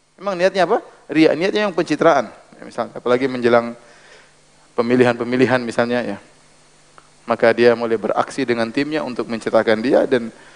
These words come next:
berkaitan dengan aga-, keagamaan, kegiatan sosial dan yang lainnya, dan niatnya memang untuk riya. Setelah itu, setelah dia pensiun, ya, ternyata dia kalah dalam pemilihan tersebut. <laughs> Kemudian dia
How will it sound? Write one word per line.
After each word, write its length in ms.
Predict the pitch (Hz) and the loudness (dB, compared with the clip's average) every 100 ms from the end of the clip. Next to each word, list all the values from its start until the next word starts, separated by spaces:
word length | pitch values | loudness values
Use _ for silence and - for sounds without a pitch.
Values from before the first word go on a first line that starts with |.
| - _ _ | -20 _ _
berkaitan 400 | - - 123 120 | -6 0 2 2
dengan 220 | 120 113 113 | 2 2 0
aga-, 320 | 113 107 - | 0 0 2
keagamaan, 720 | - 110 110 107 131 143 147 | 2 4 4 4 2 2 -2
kegiatan 480 | - 110 107 - 107 | -6 -2 -2 -2 -4
sosial 400 | 107 - 160 143 | -4 2 4 4
dan 80 | 113 | 2
yang 160 | 113 | 0
lainnya, 240 | 117 147 185 | 0 0 2
dan 160 | 156 | 0
niatnya 320 | 139 143 151 151 | 2 2 2 0
memang 240 | 147 147 127 | -2 -4 -2
untuk 160 | 160 - | -2 0
riya. 240 | 127 113 - - - | 2 4 2 0 -12
Setelah 320 | - 190 247 | -2 4 4
itu, 320 | 285 302 294 - - - _ _ _ _ _ | 4 2 0 -2 -10 -20 _ _ _ _ _
setelah 320 | - 160 175 175 | -12 -6 0 2
dia 120 | 175 | 2
pensiun, 640 | 170 160 143 175 165 165 135 | 0 -2 0 0 0 0 -6
ya, 160 | 135 - | -8 -6
ternyata 320 | 131 135 139 | -2 0 2
dia 160 | 139 131 | 2 4
kalah 320 | 139 147 127 | 4 4 4
dalam 160 | 127 123 | 0 -4
pemilihan 320 | 123 123 120 | -4 -6 -6
tersebut. 480 | - 131 127 131 - - _ - - | -6 -8 -6 -6 -6 -16 _ -20 -20
<laughs> 520 | _ _ - - - - | _ _ -20 -18 -2 0
Kemudian 440 | 139 127 135 127 | 2 4 4 6
dia 320 | 123 120 123 | 6 6 2